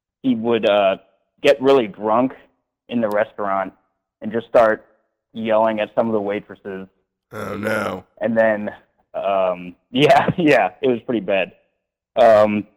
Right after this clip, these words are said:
Speaker 1: but, so one day, um, and this is also the type of guy, I mean, I, the whole back room staff was, uh, undocumented, and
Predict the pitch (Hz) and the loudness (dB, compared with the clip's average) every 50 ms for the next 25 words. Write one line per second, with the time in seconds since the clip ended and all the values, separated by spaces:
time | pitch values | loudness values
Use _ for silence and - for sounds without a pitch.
0 | _ _ _ _ _ - 127 120 117 117 113 - - - - - _ _ _ _ | _ _ _ _ _ 4 6 6 6 6 4 0 -4 -20 -20 -20 _ _ _ _
1 | _ - - - 156 139 135 131 127 123 117 113 113 135 180 208 202 151 139 131 | _ -8 0 4 6 6 8 6 6 4 2 0 2 4 6 6 6 6 6 6
2 | 127 123 120 117 117 113 - - - - 120 117 113 107 110 101 101 98 98 98 | 8 8 6 6 4 0 -2 -4 2 4 6 8 8 8 6 4 2 -2 -4 -6
3 | _ _ _ _ _ - 143 151 147 196 190 147 147 151 143 131 131 131 120 117 | _ _ _ _ _ 0 0 2 4 2 2 4 6 6 6 6 4 2 2 2
4 | - 139 123 107 107 95 113 104 104 104 104 101 - - 120 120 110 - _ _ | 4 4 4 4 4 2 4 4 4 4 2 0 -2 0 0 0 0 -4 _ _
5 | _ _ - 120 110 - 170 156 113 - 117 113 113 117 - - - _ _ _ | _ _ -2 0 2 4 4 4 4 4 2 4 4 4 2 -2 -12 _ _ _
6 | 120 120 120 117 120 120 - _ - 123 117 117 123 - - 113 110 101 95 - | -6 -4 -2 0 -2 -2 -4 _ 2 4 4 4 4 2 -2 -4 -4 -4 -4 -8
7 | _ _ _ _ _ - 82 90 87 85 - - - 123 127 110 113 101 107 - | _ _ _ _ _ -10 -6 -4 -4 -4 -4 -4 -2 -2 0 2 4 2 2 2
8 | - 131 123 123 127 127 143 139 131 139 139 - _ _ _ _ _ _ _ _ | 0 0 0 0 0 2 0 -2 -2 -2 -8 -12 _ _ _ _ _ _ _ _
9 | _ _ - 107 107 107 107 104 104 98 98 90 | _ _ -2 0 2 4 4 2 2 -2 -4 -10